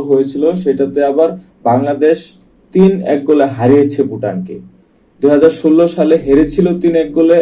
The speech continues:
এবং দুই হাজার তেইশ সালে তিন এক গোলে হারিয়েছে ভুটানকে। এখন আমরা যদি ফ্রেন্ডলি ম্যাচ দুটো দেখি, ফ্রেন্ডলি ম্যাচ এখানে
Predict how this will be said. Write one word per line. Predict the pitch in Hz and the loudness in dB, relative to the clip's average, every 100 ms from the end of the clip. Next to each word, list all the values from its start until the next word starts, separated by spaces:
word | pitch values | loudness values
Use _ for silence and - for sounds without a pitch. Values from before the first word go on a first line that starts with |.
| 127 | 0
এবং | 123 127 | -2 -2
দুই | 131 | 0
হাজার | 123 127 123 | 0 0 -4
তেইশ | 160 170 - | -4 -4 -2
সালে | 175 170 185 - - - | 0 0 0 -4 -14 -10
তিন | - 147 | -4 -4
এক | 143 139 | -4 0
গোলে | 143 135 135 - | 2 2 -2 -6
হারিয়েছে | 117 135 139 - 139 | 0 2 2 2 -4
ভুটানকে। | 113 107 98 92 78 - _ _ - | -4 -8 -8 -10 -18 -20 _ _ -8
এখন | 143 175 | -2 -2
আমরা | 156 160 | -2 -4
যদি | 160 170 170 | -2 -2 0
ফ্রেন্ডলি | 156 151 160 170 156 | 2 2 0 0 0
ম্যাচ | 151 143 - | -2 -4 -8
দুটো | 135 127 | -8 -6
দেখি, | 123 113 117 139 | -4 -6 -4 -6
ফ্রেন্ডলি | 143 139 139 151 | -2 -2 0 -6
ম্যাচ | 147 147 151 - _ _ - | -6 -6 -8 -14 _ _ -6
এখানে | 120 127 135 139 | -4 -2 -2 -4